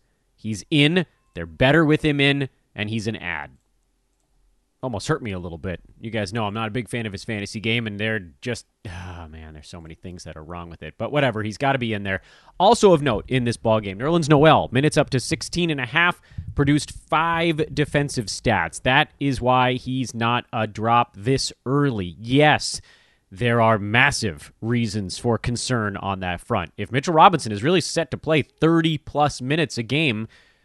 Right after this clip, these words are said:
well, obviously he's gonna have a massive season, and that kinda crushes our hopes of Nerlens Noel being a, a huge, uh, mega bumper from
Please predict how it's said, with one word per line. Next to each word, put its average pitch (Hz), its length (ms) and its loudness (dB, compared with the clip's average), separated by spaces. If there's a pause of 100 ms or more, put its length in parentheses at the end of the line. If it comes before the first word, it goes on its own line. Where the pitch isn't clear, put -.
(280)
well, 95 120 -6
obviously 107 300 -2
he's 120 140 -4
gonna 92 160 -8
have 82 160 -12
a - 20 -18
massive 90 440 -4
season, 80 520 -14 (120)
and 82 400 -8
that 90 320 -6
kinda 98 240 -10
crushes 110 480 -2
our 90 100 -2
hopes 107 260 -4
of 92 80 -8
Nerlens 101 360 -8
Noel 98 320 0
being 101 320 -2
a, 90 260 -6
a 95 180 -6
huge, 131 760 -2 (680)
uh, 98 260 -4
mega 127 520 2
bumper 113 640 0
from 107 480 -4